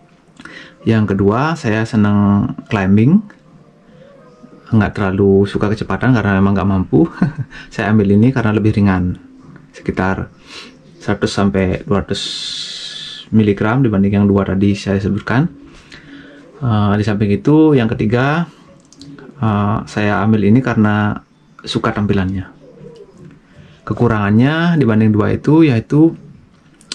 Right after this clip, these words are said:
yang pertama, ini profilnya dibanding Fulcrum Racing Path lebih pendek, tiga koma dua.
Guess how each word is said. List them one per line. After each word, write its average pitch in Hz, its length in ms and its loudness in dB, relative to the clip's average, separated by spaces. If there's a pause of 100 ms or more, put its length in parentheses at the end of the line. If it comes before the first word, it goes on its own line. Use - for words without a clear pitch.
(120)
yang 113 160 0
pertama, 113 560 2
ini 113 160 4
profilnya 107 400 0
dibanding 101 480 2
Fulcrum 104 480 0 (540)
Racing 101 260 0
Path 120 240 -4
lebih 104 160 0
pendek, 98 400 -2 (800)
tiga - 160 -4
koma 110 160 0
dua. 107 320 0